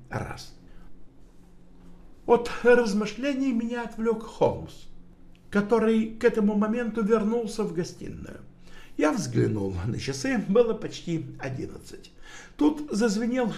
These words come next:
колокольчик у входной двери. Я сложил газеты и отложил их на пол возле кресла.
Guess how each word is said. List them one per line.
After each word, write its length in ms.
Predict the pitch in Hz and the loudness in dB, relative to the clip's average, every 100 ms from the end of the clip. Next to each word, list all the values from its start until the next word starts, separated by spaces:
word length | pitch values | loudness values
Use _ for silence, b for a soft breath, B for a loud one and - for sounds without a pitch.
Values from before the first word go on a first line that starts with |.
| - | -8
колокольчик 800 | - 214 214 - 220 165 - - - | -6 -4 -4 -2 2 2 -2 -10 -10
у 100 | - | -12
входной 540 | - - 95 107 160 | -10 -10 -8 -2 -2
двери. 640 | 170 123 98 107 - - - B B B | -2 -4 -4 -4 -6 -14 -16 B B B
Я 180 | 277 262 | 0 0
сложил 480 | - 117 104 104 90 - - - | 0 -4 -2 -4 -6 -10 -16 -10
газеты 600 | 117 190 240 - 208 - B B - | -6 0 0 0 -8 -8 B B -6
и 240 | 277 277 - | -4 -4 -6
отложил 600 | - - 147 131 214 208 | -8 -6 -6 -2 -2 -2
их 260 | - 180 - - - | -4 -6 -6 -18 -14
на 220 | 214 139 | -4 -4
пол 280 | 131 196 190 B B B | -2 -4 -4 B B B
возле 500 | 247 269 220 226 185 - | -2 0 0 -2 -4 -8
кресла. 600 | - 117 - - - - | -4 -2 -2 -8 -12 -16